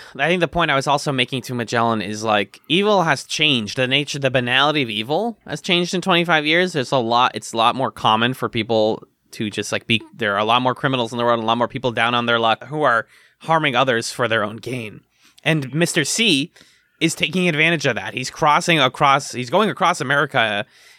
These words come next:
and just, like, finds people and has this, like, network of, of, of young, mostly young people, honestly,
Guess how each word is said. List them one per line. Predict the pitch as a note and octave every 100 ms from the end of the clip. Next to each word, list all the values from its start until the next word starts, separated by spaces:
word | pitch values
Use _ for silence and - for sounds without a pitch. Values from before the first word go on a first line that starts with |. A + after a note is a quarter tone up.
| -
and | D#3 C#3+
just, | D3+
like, | D3 A#2+ - _ -
finds | D3 D#3+ D#3
people | F3 E3 D3 C3
and | C3
has | C3+ D#3 C#3+
this, | -
like, | D3
network | C3+ B2+ C3+ C#3 C#3 D3+
of, | C3+ -
of, | A#2+ B2 - -
of | A2+ A2+ G#2+
young, | G#2+ D3+ G3+
mostly | D3 A#3 C4+
young | D3+ E3 D4
people, | - A#2+ G2+
honestly, | G2+ A#2+ B2 A2 F2 G2+